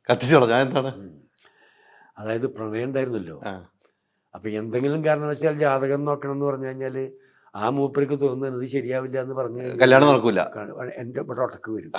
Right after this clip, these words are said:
Speaker 2: അപ്പൊ അതില്ലാതെ ആയിപ്പോയി, ഞാൻ കുഴപ്പമില്ലല്ലോ. പക്ഷെ എൻ്റെ ആ ചേനകളും എടുക്കും.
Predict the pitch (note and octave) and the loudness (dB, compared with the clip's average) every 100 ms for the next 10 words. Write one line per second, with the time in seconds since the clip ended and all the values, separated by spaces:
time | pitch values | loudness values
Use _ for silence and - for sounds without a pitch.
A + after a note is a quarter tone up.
0 | - - _ _ _ B2+ C3+ D#3 B2 C#3 | -8 -12 _ _ _ 2 4 2 0 2
1 | C#3+ E3 F3 F#3 - - E3+ D3+ C3 - | 4 6 4 4 2 0 0 -2 -2 -2
2 | A#2 F#2+ E2 - _ _ - B2+ A2+ C#3+ | -6 -8 -14 -18 _ _ -10 -8 -4 -4
3 | B2+ C3 A2+ A2+ A2+ A#2 F2+ - | -4 -4 -6 -6 -8 -10 -14 -18